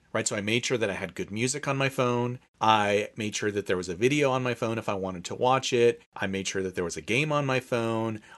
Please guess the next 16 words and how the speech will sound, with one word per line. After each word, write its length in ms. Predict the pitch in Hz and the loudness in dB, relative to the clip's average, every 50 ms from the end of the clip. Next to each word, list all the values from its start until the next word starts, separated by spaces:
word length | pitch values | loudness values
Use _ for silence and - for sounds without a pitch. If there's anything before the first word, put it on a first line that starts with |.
| - - | -8 -6
I 80 | 101 | -6
brought 320 | 95 90 113 104 95 - - | -2 2 4 2 2 2 0
things 260 | - 117 113 113 - | -4 -4 -4 -4 -6
to 120 | - - 92 | -6 -6 -6
read 400 | 82 113 135 143 143 135 135 131 | -4 -2 -2 0 0 0 0 -2
and 180 | - 90 90 | -4 -8 -8
to 100 | - 98 | -10 -10
draw. 680 | 82 82 - 101 104 104 110 117 117 120 127 135 139 139 - - | -10 -8 -4 0 2 4 6 6 8 6 6 4 2 0 -6 -4
And 140 | 127 127 135 | -2 0 0
you 40 | 139 | 0
know 120 | 147 151 | 0 0
what? 320 | 151 151 151 151 147 - - | 2 2 2 2 0 -2 -6
As 140 | 113 110 117 | -6 -6 -6
it 160 | 117 - - | -6 -8 -8
turned 260 | - 156 185 170 113 | -8 -6 -4 -4 -4
out, 320 | 92 90 95 104 135 - | -4 -2 -2 -4 -4 -6